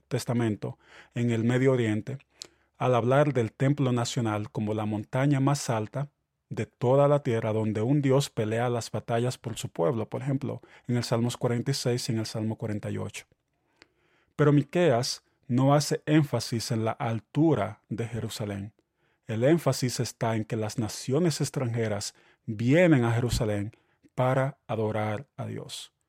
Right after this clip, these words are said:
¿Cómo puedes anunciar la grandeza de Dios con tu vida y con tus palabras para que otras personas conozcan a Jesús? Hoy te animo a que busques una persona y le cuentes tu testimonio.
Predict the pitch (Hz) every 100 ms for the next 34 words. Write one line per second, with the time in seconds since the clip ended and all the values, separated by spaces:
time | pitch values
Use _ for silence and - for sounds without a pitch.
0 | _ _ _ _ _ _ _ _ - 185
1 | 208 190 160 151 160 143 127 120 - 135
2 | 113 104 107 _ _ 117 117 117 113 110
3 | 139 147 120 113 113 113 - 113 107 107
4 | 107 101 101 - - 113 117 - 113 107
5 | 107 101 - - - _ _ _ _ -
6 | 113 117 113 107 139 151 147 - 143 -
7 | 131 101 98 - _ _ - 110 117 -
8 | 135 123 110 110 - 160 - - _ _
9 | _ _ _ _ _ _ _ 131 147 170
10 | 151 127 107 113 - _ _ - - 113
11 | 123 135 - 123 - - 135 135 135 135
12 | - 110 107 104 98 - 127 139 135 107
13 | - 135 - 117 - 98 98 92